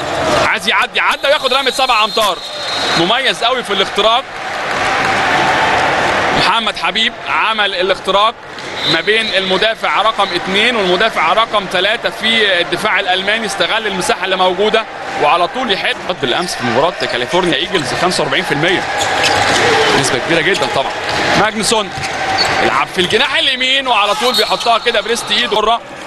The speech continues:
لصالح الخليج. محمد حبيب عايز يعدي، سيب عند مجتبى، عايز يفضي لنفسه المساحة. حلوة،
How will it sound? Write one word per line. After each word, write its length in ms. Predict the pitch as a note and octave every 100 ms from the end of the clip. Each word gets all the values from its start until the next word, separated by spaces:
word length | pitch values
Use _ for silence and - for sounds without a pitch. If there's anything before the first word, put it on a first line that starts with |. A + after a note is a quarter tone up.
| - - C3+
لصالح 480 | C3 F#3 F#3 -
الخليج. 400 | E3 - F3+ F3+ - - - - - - - - - - -
محمد 240 | F3 F#3
حبيب 320 | E3 F#3 G3+ - B2+
عايز 220 | E3+ F3
يعدي، 320 | E3 G3 - - - - -
سيب 160 | - D3+
عند 200 | D#3 F3
مجتبى، 420 | F#3 F3 G3+ F3 - - - - - - - - - - - - - - -
عايز 140 | C3
يفضي 300 | - F3 E3+
لنفسه 240 | F#3 F#3+ G3
المساحة. 440 | F#3 G3+ G3+ B2+ - - -
حلوة، 340 | A#3 E4+ F4+